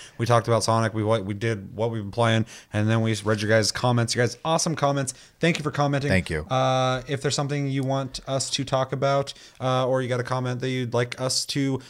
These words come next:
Speaker 1: uh, talk about on the show, type in hashtag ask T L G and we'll prioritize it. Uh, again, thank you for commenting, everybody, even if we didn't read it, uh, although I did make an effort to try and read all the comments. Um, and, uh,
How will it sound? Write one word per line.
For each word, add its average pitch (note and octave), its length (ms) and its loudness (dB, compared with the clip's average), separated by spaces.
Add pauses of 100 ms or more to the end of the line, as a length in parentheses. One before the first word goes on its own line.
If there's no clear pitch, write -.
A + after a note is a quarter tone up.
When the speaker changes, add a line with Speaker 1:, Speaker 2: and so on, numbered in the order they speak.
(120)
Speaker 1:
uh, A#2 340 0
talk B2+ 260 -2
about B2+ 180 0
on B2 80 -2
the A2+ 60 -2
show, E3 320 4 (240)
type A2+ 240 2
in B2 120 0
hashtag B2 520 0
ask B2 260 -2
T - 100 -2
L C#3+ 100 0
G C3+ 240 -4
and C3 100 -2
we'll A#2+ 100 0
prioritize B2+ 680 2
it. B2+ 160 -2 (220)
Uh, A2 300 2
again, C3 280 0
thank B2+ 260 -2
you C#3+ 60 2
for C3+ 140 -2
commenting, C#3 500 0
everybody, A#2+ 640 4 (120)
even A#2+ 120 -2
if A2+ 80 -2
we B2 60 -2
didn't B2+ 240 0
read C3 160 2
it, C3+ 220 0 (240)
uh, G#2+ 40 2
although A2 340 4
I G#2 60 4
did G2 220 0
make F#2+ 140 0
an G2+ 80 0
effort F#2+ 260 0
to F#2+ 100 -6
try G2 140 0
and F2+ 100 0
read F2 140 0
all E2 140 -2
the - 80 -12
comments. E2 380 -6 (300)
Um, G#2 520 0 (400)
and, F#2+ 320 -6
uh, A#2+ 160 -4